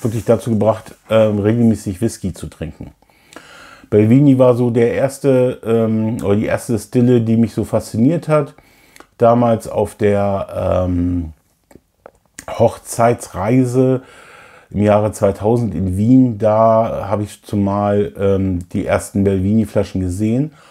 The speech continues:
und, äh, fand es sehr interessant, die Aufmachung und auch so, wie die Tubes aufgemacht waren. Und da hatte ich mir schon mal einen gekauft und den hatte ich probiert und fand den sehr schön.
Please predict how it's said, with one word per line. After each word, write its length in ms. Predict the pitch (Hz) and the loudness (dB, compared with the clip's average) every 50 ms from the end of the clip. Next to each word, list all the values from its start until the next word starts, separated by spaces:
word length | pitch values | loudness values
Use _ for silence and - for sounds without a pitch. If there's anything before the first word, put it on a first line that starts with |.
| - - - - - - - _ _ _ | -20 -20 -20 -20 -20 -20 -20 _ _ _
und, 360 | - 117 113 110 113 120 - - | 2 4 4 4 4 2 0 0
äh, 340 | 107 107 107 110 110 107 107 104 - - _ _ _ _ _ | 2 2 2 2 2 0 -2 -2 -6 -14 _ _ _ _ _
fand 220 | - 113 117 - 113 | -4 -4 -2 -2 -2
es 140 | 104 - | -4 -2
sehr 120 | - 117 113 | 0 2 2
interessant, 680 | 117 110 - 120 104 - - 113 110 104 87 - - | 2 0 -2 -4 -4 0 0 0 2 0 -2 -6 -6
die 80 | - 87 | -6 -4
Aufmachung 680 | 78 78 78 - - 92 85 82 - - 82 85 - | -4 -4 -4 -4 -6 -6 -6 -6 -8 -8 -8 -8 -6
und 260 | 67 80 87 85 - | -6 -8 -8 -8 -6
auch 280 | - 101 101 95 85 - | -2 0 0 0 0 -4
so, 420 | - - 101 95 95 92 90 87 78 | -4 -2 -2 0 0 -2 -4 -4 -6
wie 760 | - - - - - - - - 80 85 90 98 107 113 110 | -10 -12 -12 -12 -10 -10 -10 -8 -8 -8 -4 -2 0 0 0
die 360 | 101 98 101 101 101 101 90 - - - - - - - - - | 0 0 0 2 2 0 -2 -4 -12 -20 -20 -20 -20 -20 -20 -20
Tubes 280 | - - 156 139 123 - | -2 0 0 0 2 0
aufgemacht 520 | 90 - - - 127 117 117 110 - - | -2 -2 0 2 2 2 2 2 0 0
waren. 380 | 113 107 107 107 104 104 101 - - - - - - - - - _ _ | 2 2 2 2 -2 -4 -4 -8 -14 -20 -20 -20 -20 -20 -20 -20 _ _
Und 240 | - 113 113 110 104 | -2 0 0 2 4
da 160 | 113 113 110 | 2 2 4
hatte 180 | 123 120 104 113 | 2 -2 -4 -4
ich 140 | - - | -6 -2
mir 520 | 120 113 113 113 110 107 107 107 104 104 - _ _ - | 2 2 4 4 2 2 0 -2 -2 -4 -10 _ _ -20
schon 180 | - - - 110 | -10 -2 0 0
mal 160 | 107 101 - | 0 0 -2
einen 220 | - 107 110 113 104 | -4 -2 -2 0 0
gekauft 580 | 98 87 - - 107 120 160 170 - - - _ _ _ _ - _ - - | -2 -4 -2 2 4 4 4 2 0 -10 -20 _ _ _ _ -20 _ -20 -10
und 160 | - 101 98 | -8 -6 -4
den 160 | 95 110 104 110 | -4 -4 -2 -2
hatte 140 | 113 107 | -4 -4
ich 100 | 104 - | -6 -8
probiert 400 | - - 101 101 110 123 131 131 | -4 -2 0 2 4 4 2 2
und 120 | - 101 92 | -2 -6 -2
fand 220 | 95 113 107 98 | 0 0 0 0
den 200 | 101 98 95 92 | 0 -4 -4 -4
sehr 260 | 90 95 104 101 98 | -2 0 0 0 0
schön. 400 | - - - - 80 - - - | -2 -6 -12 -14 -14 -14 -16 -20